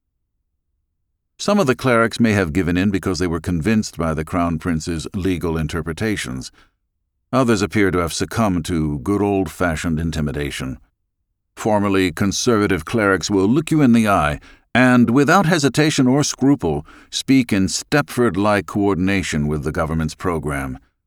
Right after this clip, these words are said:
The Minister of Islamic Affairs and Guidance, normally an unsmiling type, now cheerfully defended the opening of cinemas and mass layoffs of Wahhabi imams. I liked him immediately.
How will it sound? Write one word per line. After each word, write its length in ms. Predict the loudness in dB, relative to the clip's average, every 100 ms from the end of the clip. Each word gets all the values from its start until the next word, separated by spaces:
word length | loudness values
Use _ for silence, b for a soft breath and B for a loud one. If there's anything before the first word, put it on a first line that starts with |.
| _ _ _ _ _ _
The 120 | 2
Minister 360 | 4 2 2 2
of 120 | 2
Islamic 420 | -2 0 0 0
Affairs 480 | -4 -2 0 0 0
and 140 | -2
Guidance, 560 | 0 0 0 -4 -4 -8 b b _
normally 480 | 0 2 2 2 2
an 100 | 2
unsmiling 720 | 0 -2 -2 -2 0 -2 -4
type, 320 | -4 -6 -8 -10 _ _ _ _
now 340 | -6 -2 -2 -4
cheerfully 540 | 0 0 0 0 0
defended 540 | -2 0 2 2 0
the 140 | 0 0
opening 360 | 0 0 -2
of 100 | -2
cinemas 640 | -4 -2 -2 -2 -4 -6 -12 b b -6
and 340 | -2 0 0
mass 320 | 2 2 0
layoffs 540 | 0 0 2 2 0 -4
of 160 | -4
Wahhabi 500 | -2 -2 -2 -2 -2
imams. 600 | -2 -2 -2 -4 -8 -12 -18 _ _ _ _ _ _ _ _
I 80 | -2
liked 260 | 2 0 0
him 140 | 0
immediately. 600 | 0 0 -2 -6 -8 -8